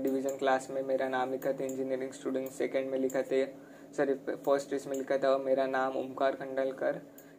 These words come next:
second में engineering student और third में introduction में "I am ओमकार एस के from Mumbai।" So जैसे मैं बोला था कि टैग का नाम हमारे जो टाइटल है उससे match होगा, तो ये जो है title,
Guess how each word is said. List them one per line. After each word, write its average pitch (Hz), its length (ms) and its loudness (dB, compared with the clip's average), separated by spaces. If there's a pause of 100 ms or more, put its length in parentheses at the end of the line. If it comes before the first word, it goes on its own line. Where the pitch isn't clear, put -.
(140)
second 139 280 0
में 139 120 -2
engineering 139 520 -2
student 135 400 0
और 135 140 6
third 135 520 4
में 135 160 -4
introduction 139 540 0
में 139 180 -2
"I 135 160 2
am 135 60 -2
ओमकार 131 340 2
एस 127 160 2
के 135 100 -4
from 135 200 -2
Mumbai।" 127 320 -6 (640)
So 170 140 6
जैसे 160 300 6
मैं 170 160 6
बोला 151 200 8
था 151 120 4
कि 156 140 2
टैग 139 380 4
का 151 120 4
नाम 147 300 2
हमारे 139 400 0
जो 147 140 -2
टाइटल 135 500 2
है 143 160 0
उससे 143 380 -4
match 131 320 2
होगा, 135 160 2
तो 135 260 0
ये 139 240 0
जो 139 180 0
है 135 160 2
title, 135 580 0